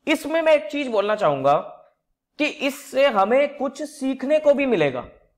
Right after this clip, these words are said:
अगर आप वीडियो लेक्चर से पढ़ रहे हो और आपके अंदर डिसिप्लिन की कमी है, तो सर इससे आपको बहुत कुछ सीखने को भी मिलेगा। क्या सीखने को मिलेगा? आप सेल्फ डिसिप्लिन होना सीख जाओगे, आपको किसी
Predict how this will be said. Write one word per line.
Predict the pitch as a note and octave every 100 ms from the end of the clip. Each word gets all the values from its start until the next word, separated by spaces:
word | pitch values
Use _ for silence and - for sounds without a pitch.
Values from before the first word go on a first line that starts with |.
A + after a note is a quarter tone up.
| _ -
अगर | F3 A3
आप | G3+
वीडियो | F#3+ A3+
लेक्चर | B3 A#3 A#3+
से | A#3
पढ़ | A#3+ G#3+
रहे | G3 E3
हो | B2 - -
और | F#3+
आपके | G3+ G#3 B3
अंदर | B3
डिसिप्लिन | A3+ F#3+ A3 B3
की | B3
कमी | B3 A3 G#3+
है, | E3 - - _ -
तो |
सर | G#3 A#3+ A#3+ -
इससे | G3+ A#3
आपको | G#3 - A3+
बहुत | D#3 E3 E3
कुछ | A3
सीखने | - F#3+ G3 G3+
को | G3+
भी | F#3+
मिलेगा। | D#3 C#3 C#3
क्या | C#3 G3+
सीखने | A3+ G#3+ F#3+ F#3+
को | F#3
मिलेगा? | F3 D#3 D#3 G#3 - - -
आप | F#3 A#3 -
सेल्फ | - B3 C#4 C#4+ D4
डिसिप्लिन | A#3 A#3 B3+ C4 A#3
होना | F#3 F#3
सीख | F#3 C3+
जाओगे, | C3+ A#2+ A#2 _ _ _ _ _ _ _ _ _ _ _ _ _ -
आपको | E3 F3 A#3+
किसी | A#3 A3